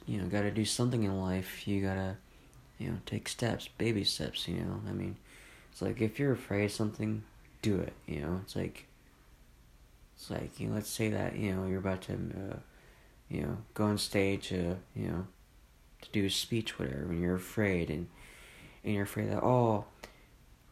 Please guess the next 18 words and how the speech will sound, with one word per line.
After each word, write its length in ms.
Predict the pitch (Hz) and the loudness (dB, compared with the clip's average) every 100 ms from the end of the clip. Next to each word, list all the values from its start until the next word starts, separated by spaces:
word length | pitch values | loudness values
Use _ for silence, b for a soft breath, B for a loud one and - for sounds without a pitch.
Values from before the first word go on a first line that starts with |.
| B B B B - - - | B B B B -20 -20 -14
people 300 | - 123 113 | -6 0 2
are 40 | |
gonna 160 | 110 110 | 4 4
make 240 | 110 110 | 4 2
fun 220 | - 123 117 | 2 2 4
of 80 | |
me 160 | 110 101 | 4 4
or 100 | 98 | 2
whatever. 520 | 98 98 95 95 95 92 | 2 2 0 0 -4 -6
It's 140 | - | -4
like, 240 | 104 107 | -4 -2
you 80 | 123 | 0
know, 260 | 123 120 120 | 2 0 -2
it's 120 | - | -2
like, 220 | 127 123 | -2 0
if 140 | 147 147 | 0 4
you're 100 | 185 | 4
afraid, 600 | 180 - 110 110 110 | 4 6 6 8 4